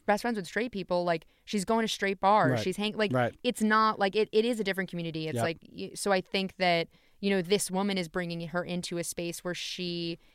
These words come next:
Speaker 1: hasn't been before, and I think she feels a little weird that she's, it's taken her this long to
Speaker 2: Mm-hmm.
Speaker 1: be this much in the
Speaker 2: Yes.
Speaker 1: community that she's always wanted to be in. Um, so I think that that's also where the hesitancy comes from, and that's where she's,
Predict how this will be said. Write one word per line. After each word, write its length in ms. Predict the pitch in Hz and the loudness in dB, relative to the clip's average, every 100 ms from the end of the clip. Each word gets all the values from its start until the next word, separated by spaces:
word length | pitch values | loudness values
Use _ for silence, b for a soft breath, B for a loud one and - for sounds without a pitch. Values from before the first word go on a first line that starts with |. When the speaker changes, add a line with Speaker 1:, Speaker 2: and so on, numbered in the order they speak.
| _ - | _ 0
Speaker 1:
hasn't 400 | 220 233 233 175 | 4 4 2 -2
been 160 | 180 | -4
before, 240 | 196 202 233 | -4 -4 -4
and 80 | 208 | -4
I 60 | |
think 160 | 180 180 | -4 -6
she 160 | - | -6
feels 240 | 180 185 180 | -6 -4 -2
a 60 | |
little 280 | 170 170 156 | 0 -2 -2
weird 340 | 143 156 170 180 | -6 -6 -4 -4
that 80 | 175 | -6
she's, 260 | 175 160 - | -6 -8 -10
it's 140 | 175 | -10
taken 280 | - 175 170 | -4 -4 -4
her 120 | 165 | -4
this 200 | 160 147 | 0 2
long 200 | 127 127 135 | 4 4 4
to 60 | |
Speaker 2:
Mm-hmm. 80 | 127 | 4
Speaker 1:
be 140 | 127 | 0
this 240 | 156 156 - | -4 -8 -6
much 260 | 160 156 - | -8 -8 -10
in 320 | 175 156 160 b | -8 -8 -8 b
the 80 | - | -2
Speaker 2:
Yes. 120 | 190 196 | -2 0
Speaker 1:
community 340 | 190 185 180 | -2 -2 -2
that 160 | 175 - | -4 -2
she's 140 | 185 | 0
always 180 | 185 175 | 0 0
wanted 240 | 170 160 | -4 -6
to 80 | - | -10
be 240 | 156 220 294 | -6 -4 -4
in. 360 | - 156 160 240 b b b b _ | -6 -8 -8 -8 b b b b _
Um, 560 | 196 185 180 175 175 - | 6 8 6 4 0 -6
so 180 | - 208 | 2 4
I 80 | |
think 240 | 190 - 190 | 4 0 -4
that 140 | 175 | -2
that's 300 | 165 160 175 | 2 2 2
also 300 | - 165 - | -2 -4 -4
where 140 | 156 156 | -4 -4
the 80 | |
hesitancy 500 | 147 160 170 220 170 | -4 -6 -4 -4 -4
comes 280 | 160 156 151 | -8 -8 -8
from, 240 | - 160 165 | -6 -6 -6
and 120 | 160 | -4
that's 260 | 156 156 | -6 -6
where 100 | - | -8
she's, 420 | 165 170 160 156 | -8 -6 -6 -8